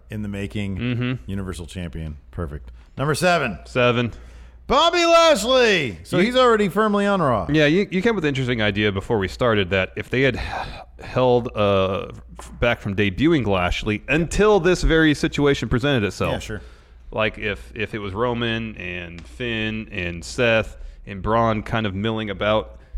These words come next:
Speaker 2: in this Universal title scene, Brock, or sorry, Paul Heyman issued this statement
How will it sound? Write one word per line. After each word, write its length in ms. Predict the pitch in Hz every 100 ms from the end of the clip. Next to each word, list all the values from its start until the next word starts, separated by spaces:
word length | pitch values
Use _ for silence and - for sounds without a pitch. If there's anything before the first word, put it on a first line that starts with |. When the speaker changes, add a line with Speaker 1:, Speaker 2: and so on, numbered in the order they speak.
| -
Speaker 2:
in 120 | 110 101
this 140 | 92
Universal 440 | 117 104 110 -
title 320 | - 135 127 110
scene, 360 | 110 92 92 - - - - -
Brock, 400 | 110 113 107 - -
or 120 | 107
sorry, 240 | - 107
Paul 180 | 95 110
Heyman 260 | 104 120 98
issued 240 | 104 104
this 100 | 95
statement 340 | - 101 92